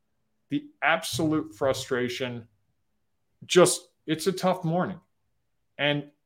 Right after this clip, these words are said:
I think one of the things that I've heard from people over the years is it never seems like this stuff bothers you. There are days when it all bothers me. There are days when it bothers you. And the person who thinks that you and I are perfect and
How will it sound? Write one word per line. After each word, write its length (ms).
I 140
think 320
one 240
of 120
the 100
things 380
that 120
I've 160
heard 260
from 200
people 280
over 200
the 80
years 280
is 300
it 140
never 240
seems 340
like 180
this 160
stuff 300
bothers 460
you. 100
There 140
are 60
days 380
when 200
it 100
all 160
bothers 500
me. 140
There 80
are 40
days 300
when 140
it 140
bothers 440
you. 300
And 220
the 40
person 380
who 140
thinks 300
that 260
you 160
and 100
I 120
are 100
perfect 640
and 180